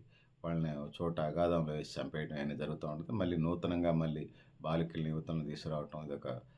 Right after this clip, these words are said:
పెద్ద ఉమెన్ ట్రాఫికింగ్ లాగా కనిపిస్తూ ఉంటుంది. మళ్ళీ ఇంకొక వైపు హత్యాకాండ, దమనకాండ జరుగుతూ ఉంటుంది హీరోయిన్ టీం. కమల్ హాసన్ మనకి స్క్రీన్ మీద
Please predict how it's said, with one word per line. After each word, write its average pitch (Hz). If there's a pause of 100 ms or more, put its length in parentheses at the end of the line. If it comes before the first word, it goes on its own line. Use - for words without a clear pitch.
(260)
పెద్ద 80 (720)
ఉమెన్ 92
ట్రాఫికింగ్ 85
లాగా 85
కనిపిస్తూ 80
ఉంటుంది. 80
మళ్ళీ 92
ఇంకొక 82
వైపు 82
హత్యాకాండ, 85
దమనకాండ 76
జరుగుతూ 71
ఉంటుంది 69
హీరోయిన్ 76 (240)
టీం. 55 (600)
కమల్ 87
హాసన్ 92
మనకి 87
స్క్రీన్ 85
మీద 85